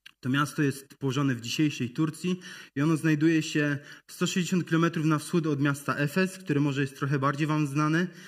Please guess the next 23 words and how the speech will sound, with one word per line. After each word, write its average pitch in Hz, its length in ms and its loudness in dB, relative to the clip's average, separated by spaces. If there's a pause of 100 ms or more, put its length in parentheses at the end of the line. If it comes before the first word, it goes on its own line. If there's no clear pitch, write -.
(220)
I 156 300 4
ono 202 340 0
w 156 180 -6
tamtych 175 340 2
czasach, 180 400 -2 (160)
z-, 135 180 -4 (260)
dzisiaj 135 460 -4
też, 143 200 0
ale 143 180 2
znajduje 160 380 2
się 175 140 -4
w 156 40 -2
bezpośrednim 165 600 0
sąsiedztwie 156 640 -2
dwóch 170 220 0
takich 139 340 -4
miast, 117 260 -4
o 123 80 -8
których 135 300 -2
zaraz 139 300 -2
trochę 131 200 -4
więcej 123 300 -4
powiem. 110 280 -8